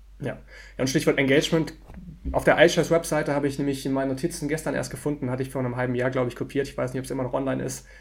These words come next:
Sieben Vorurteile, die, die man gegen passives Investieren hat. Und ein Punkt davon war, dass passive Investments eben kein aktives Stewardship betreiben könnten, also aktives Engagement letztendlich.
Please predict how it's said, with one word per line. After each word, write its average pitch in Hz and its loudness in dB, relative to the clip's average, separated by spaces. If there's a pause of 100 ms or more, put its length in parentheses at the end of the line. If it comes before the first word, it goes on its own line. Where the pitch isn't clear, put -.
Sieben 135 2
Vorurteile, 147 4
die, 131 0
die 135 0
man 131 2
gegen 131 0
passives 135 -4
Investieren 135 -2
hat. 139 -2
Und 123 -4
ein 131 -4
Punkt 131 -4
davon 131 -2
war, 131 0 (400)
dass 123 -2
passive 139 -2
Investments 131 0
eben 131 0
kein 131 -2
aktives 131 -4
Stewardship - 0
betreiben 110 -6
könnten, 107 -12
also 113 -8
aktives 113 -6
Engagement 123 -2
letztendlich. 113 -10